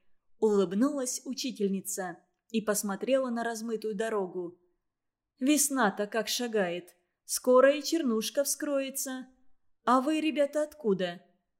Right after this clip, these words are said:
«Мы, Мария Антоновна, химией занимались», ухмыльнулся Костя. «Перегной на участок возили».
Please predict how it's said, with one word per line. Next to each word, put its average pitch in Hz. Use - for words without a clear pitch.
«Мы, 285
Мария 277
Антоновна, 269
химией 220
занимались», 185
ухмыльнулся 202
Костя. 185
«Перегной 262
на 180
участок 185
возили». 185